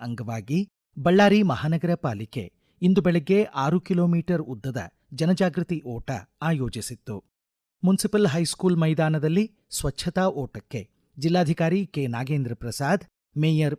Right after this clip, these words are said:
ಪಿ ಗಾದೆಪ್ಪ, ಪಾಲಿಕೆ ಆಯುಕ್ತ ಪಿ ಎಸ್ ಮಂಜುನಾಥ್ ಹಾಗೂ ಪಾಲಿಕೆ ಸದಸ್ಯರು ಸ್ವಚ್ಛ ಬಳ್ಳಾರಿ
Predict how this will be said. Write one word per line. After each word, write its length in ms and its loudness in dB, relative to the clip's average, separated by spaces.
ಪಿ 200 -2
ಗಾದೆಪ್ಪ, 500 -6
ಪಾಲಿಕೆ 380 2
ಆಯುಕ್ತ 380 0
ಪಿ 180 -4
ಎಸ್ 240 -6
ಮಂಜುನಾಥ್ 560 -2
ಹಾಗೂ 220 -2
ಪಾಲಿಕೆ 460 -2
ಸದಸ್ಯರು 560 -6
ಸ್ವಚ್ಛ 460 -4
ಬಳ್ಳಾರಿ 480 0